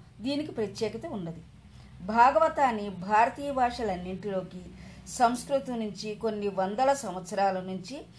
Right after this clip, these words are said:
వివిధ కవులు తమ ప్రాంతీయ భాషల్లోకి అనువాదం చేస్తున్నారు. అయితే ఈ అనువాదాలన్నింటిలో పూర్తి అనువాదంగా తెలుగులో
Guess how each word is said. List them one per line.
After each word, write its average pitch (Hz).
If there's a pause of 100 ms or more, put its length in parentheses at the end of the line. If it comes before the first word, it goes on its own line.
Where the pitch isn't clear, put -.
(240)
వివిధ 226
కవులు 220 (340)
తమ 240
ప్రాంతీయ 233
భాషల్లోకి 233
అనువాదం 202 (100)
చేస్తున్నారు. 170 (260)
అయితే 185 (360)
ఈ 247
అనువాదాలన్నింటిలో 226 (340)
పూర్తి 302
అనువాదంగా 208
తెలుగులో 196